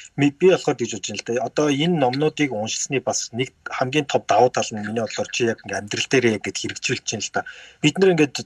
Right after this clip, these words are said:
тухайн үедээ ямар нэгэн мэдрэмж авсан мөртлөө ууралсан ч юм уу. Тэгээ яг уурлал ингээ дуусчихдаг. Гэхдээ, а, нэрээ, а, одоо нэгсэндээ яг ууралж байгаа тэр үедээ ч юм уу паузлаа та. Би нэрээ яагаад ууралж байгаа вэ? Өөрийнхөө сэтгэл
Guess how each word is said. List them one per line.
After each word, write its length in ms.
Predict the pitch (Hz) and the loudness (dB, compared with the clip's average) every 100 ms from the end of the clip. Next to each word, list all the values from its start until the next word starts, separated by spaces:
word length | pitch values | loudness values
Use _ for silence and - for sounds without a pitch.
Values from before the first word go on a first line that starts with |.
| - | -6
тухайн 260 | - 170 147 | 2 4 4
үедээ 260 | 135 143 131 | 2 0 2
ямар 240 | 110 131 135 | 2 0 -4
нэгэн 240 | 117 117 | -4 -4
мэдрэмж 440 | 98 - 143 135 101 | -6 -4 -2 0 -2
авсан 240 | - 120 | -2 -4
мөртлөө 300 | 101 - 120 - - - - | -4 2 2 2 -12 -20 -8
ууралсан 460 | - 120 127 - 131 | 4 6 6 0 -4
ч 80 | - | -4
юм 80 | 110 | -4
уу. 80 | - | 0
Тэгээ 240 | 123 127 143 | 2 4 2
яг 60 | - | 2
уурлал 400 | 107 - - 135 | 4 4 4 0
ингээ 160 | 113 110 | -2 -4
дуусчихдаг. 600 | - 113 - - - 151 | -4 -4 -6 -8 -8 -6
Гэхдээ, 340 | - - 151 165 - - _ - | -6 0 0 0 -6 -20 _ -6
а, 80 | 104 | -2
нэрээ, 400 | 113 151 160 127 _ _ - | 2 4 4 0 _ _ -4
а, 420 | 698 719 698 - - | 0 2 0 -2 -6
одоо 260 | - - 127 | -6 -2 -2
нэгсэндээ 420 | 143 - 135 131 135 | -2 -4 0 2 4
яг 80 | |
ууралж 300 | 131 120 123 - | 4 2 0 -2
байгаа 160 | 120 | -2
тэр 160 | 123 107 | 0 -4
үедээ 220 | 101 104 | -4 -4
ч 80 | - | -4
юм 120 | 104 | -2
уу 140 | 101 - _ | -4 -6 _
паузлаа 560 | - 110 107 101 - - | 2 4 4 2 -4 -4
та. 160 | 101 | -6
Би 160 | - 151 | 0 0
нэрээ 300 | 151 135 107 | 4 4 4
яагаад 400 | - 135 - 113 | 4 4 2 -2
ууралж 240 | 110 - | -6 -6
байгаа 240 | - 113 101 | -6 -6 -2
вэ? 80 | 113 | 2
Өөрийнхөө 360 | 175 196 180 | 2 4 0
сэтгэл 360 | - - 165 | -2 -2 -2